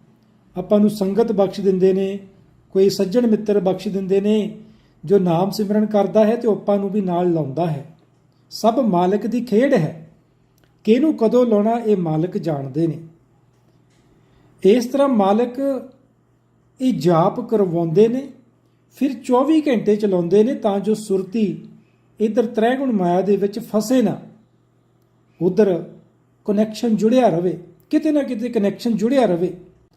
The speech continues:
ਦਿਨ ਦੇ ਸਮੇਂ ਅਭਿਆਸੀ ਜਦੋਂ ਇੱਧਰ ਕਾਰੋਬਾਰ ਵੀ ਆਪਣਾ ਕਰਦਾ ਹੈ, ਮੰਨ ਲਓ ਆਪਾਂ ਗੱਡੀ ਚਲਾਉਂਦੇ ਹਾਂ, ਫਿਰ ਵੀ ਰਸਨਾ ਤੇ ਅੰਦਰ ਆਟੋਮੈਟਿਕ ਚੱਲੀ ਜਾਂਦਾ।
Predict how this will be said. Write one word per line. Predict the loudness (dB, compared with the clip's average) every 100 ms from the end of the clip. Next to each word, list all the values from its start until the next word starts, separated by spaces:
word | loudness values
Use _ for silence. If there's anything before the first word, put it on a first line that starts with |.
| -8
ਦਿਨ | 0 0 2
ਦੇ | 0 0
ਸਮੇਂ | -2 -2 -2 -2
ਅਭਿਆਸੀ | -2 0 -2 -4 -4
ਜਦੋਂ | -2 0 0 0
ਇੱਧਰ | -2 -4 -8 -10 -10
ਕਾਰੋਬਾਰ | -4 0 0 2 2 2
ਵੀ | 0
ਆਪਣਾ | -2 -2 -4
ਕਰਦਾ | -4 -4 -2 -2
ਹੈ, | -4 -10 -16 _ _ _ _ _ _ _ _ -4
ਮੰਨ | 0 2
ਲਓ | 2
ਆਪਾਂ | 2 0
ਗੱਡੀ | -2 -2 0 0
ਚਲਾਉਂਦੇ | 2 0 2 0 0
ਹਾਂ, | -4 -8 -16 -20 _ _
ਫਿਰ | 0 0 2
ਵੀ | 2
ਰਸਨਾ | 2 0 -2 -2
ਤੇ | -2 -2 -2 -2 -4
ਅੰਦਰ | -6 -4 -4 -2
ਆਟੋਮੈਟਿਕ | -4 0 -2 -2 -4 -8 -10
ਚੱਲੀ | -6 -4 -2 0
ਜਾਂਦਾ। | -2 -4 -14